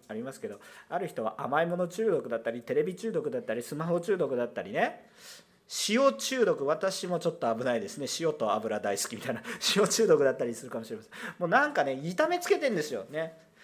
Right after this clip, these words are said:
なんかでも時々あります。なんかもう体にいいものばっかり食べるんじゃなくて、なんかむっちゃ体に悪いもの時々むっちゃ食べたくなるわけですよ。まあそれ悪いわけじゃない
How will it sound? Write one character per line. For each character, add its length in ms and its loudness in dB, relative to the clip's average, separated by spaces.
な 60 -12
ん 60 -12
か 100 -2
で 60 -6
も 100 -8
時 200 -6
々 200 2
あ 40 2
り 100 0
ま 80 -4
す。 100 -10
な 80 -6
ん 60 -6
か 160 -4
も 220 -8
う 40 -18
体 320 -8
に 220 -6
い 20 -2
い 60 -2
も 100 -2
の 80 0
ば 120 -2
っ 60 -16
か 80 -6
り 120 -6
食 100 2
べ 60 -4
る 100 -6
ん 40 -8
じ 60 -4
ゃ 40 0
な 60 -2
く 60 -12
て、 120 -6
な 100 -8
ん 60 -12
か 80 -6
む 180 -6
っ 80 -10
ち 120 -8
ゃ 40 -6
体 320 4
に 80 4
悪 160 8
い 60 10
も 80 4
の 80 4
時 160 0
々 120 2
む 120 2
っ 60 -4
ち 120 -4
ゃ 60 -6
食 80 4
べ 80 8
た 80 10
く 80 6
な 80 8
る 100 4
わ 100 6
け 80 0
で 120 0
す 80 -2
よ。 120 0
ま 120 2
あ 60 2
そ 100 0
れ 60 2
悪 200 8
い 20 8
わ 60 0
け 120 4
じ 120 0
ゃ 60 -6
な 60 -10
い 20 -14